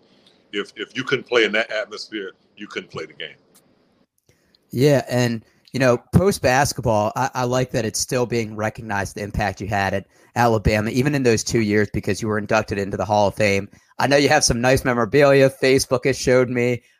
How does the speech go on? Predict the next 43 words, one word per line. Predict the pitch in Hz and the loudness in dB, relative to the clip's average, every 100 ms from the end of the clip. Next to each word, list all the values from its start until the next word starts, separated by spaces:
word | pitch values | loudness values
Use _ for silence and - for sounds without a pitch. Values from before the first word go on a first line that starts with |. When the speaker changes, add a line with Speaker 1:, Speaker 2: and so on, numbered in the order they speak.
| - | -6
Speaker 2:
I | 110 | -6
see | - 143 | -2 0
it | |
in | 120 | 0
the | 113 | -2
background. | - 117 120 120 113 117 113 - _ _ - | 2 2 2 2 2 2 0 -6 _ _ -2
You've | 135 | 4
also | 165 - 151 | 4 4 2
done | 131 127 | 2 2
some | - 110 | -2 0
public | 123 117 113 | 0 2 -2
speaking | - 110 104 110 | -4 -4 -4 -4
for | 98 107 | -6 -6
Inspire | 104 104 - 107 104 107 | -6 -8 -2 2 2 2
L | 104 104 | 0 0
L | 95 92 | 0 0
P. | - 123 | 2 2
You | 110 104 | 0 -2
mentioned | 98 - 95 | -6 -8 -12
you, | 95 92 _ _ _ | -12 -12 _ _ _
you | 104 | -4
know, | 98 | 0
go | 117 110 | 2 4
around | 104 101 | 4 2
the | 98 | 2
world | 101 98 - | 0 0 -2
sharing | 107 98 95 | -2 -2 -2
your | 92 | -6
story. | - 104 95 90 | -6 -2 0 -2
So | - 95 90 - _ _ | -2 -2 -4 -8 _ _
I | - | -4
think | 127 | -2
that's | 113 101 101 | -2 -4 -2
really | 107 104 104 | 2 2 2
awesome | 117 95 92 98 | 2 2 2 -2
that | 95 90 | -6 -6
you're | 104 98 | -6 -6
just | 92 - | -6 0
so | 117 107 | 2 2
open | 107 107 - 101 | 2 0 0 -4
and | 90 90 | -4 -2
vocal | 98 95 95 90 | 0 0 -2 -2
about | 92 90 85 | 0 0 -2